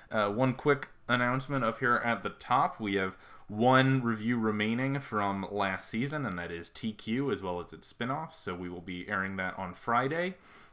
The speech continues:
Um, and then, much to the chagrin of many, I'm sure, uh, we will be going back to our one episode a week format moving forward.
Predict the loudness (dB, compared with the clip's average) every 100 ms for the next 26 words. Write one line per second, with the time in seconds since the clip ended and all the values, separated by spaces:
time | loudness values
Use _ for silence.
0 | 0 2 2 0 -2 -4 -2 0 2 0
1 | -4 -6 -16 -20 -20 -18 0 0 2 2
2 | 0 -2 0 2 4 2 0 0 0 0
3 | -2 -6 -4 -2 -2 -4 -10 -20 -20 -10
4 | 2 4 4 2 0 2 2 4 2 2
5 | -2 0 0 0 -4 -6 -2 0 -2 -4
6 | -14 -18 -2 0 2 -2 -4 -4 -4 -6
7 | -8 -10 -14 -14 -8 -2 0 2 0 -2
8 | -8 -8 -10 -10 -10 -8 -8 -8 -10